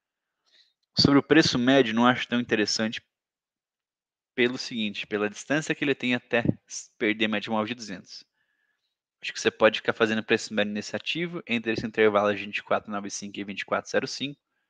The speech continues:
For fazendo preço médio nessa região, o papel romper e, e não ficar interessante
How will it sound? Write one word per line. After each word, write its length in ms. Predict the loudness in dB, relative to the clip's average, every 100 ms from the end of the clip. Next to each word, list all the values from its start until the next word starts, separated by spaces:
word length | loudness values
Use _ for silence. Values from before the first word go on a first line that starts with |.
| _ _ _ _ _
For 100 | -6
fazendo 320 | 2 2 2
preço 320 | -2 -4 -2 4
médio 220 | 4 4
nessa 220 | -6 -2
região, 320 | 0 2 0
o 40 | 0
papel 300 | 0 4 4
romper 440 | 4 0 0 0 _ _ _ _ _ _
e, 60 | -12 -12 -8
e 60 |
não 220 | -2 -2 -2
ficar 340 | -8 -4 -4
interessante 640 | -2 -4 -4 -4 -6 -6